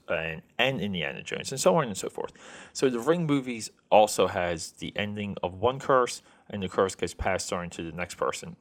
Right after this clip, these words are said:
And even the beginning of this movie challenges that, challenges what we know about the curse, which is it's on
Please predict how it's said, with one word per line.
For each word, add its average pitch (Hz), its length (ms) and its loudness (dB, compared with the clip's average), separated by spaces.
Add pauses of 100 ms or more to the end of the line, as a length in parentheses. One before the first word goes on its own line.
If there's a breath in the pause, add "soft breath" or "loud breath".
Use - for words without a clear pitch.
And 107 200 -4
even 147 240 -4
the 127 60 -6
beginning 110 500 0
of 98 80 0
this 90 220 -4
movie 101 400 -6 (280 loud breath)
challenges 95 640 -2
that, 76 280 0
challenges 98 560 -4
what 90 180 -2
we 92 160 -10
know 87 320 2
about 80 320 -2
the - 100 -8
curse, - 360 -2 (680)
which 104 240 2
is 101 200 0
it's 104 240 -2
on 92 400 0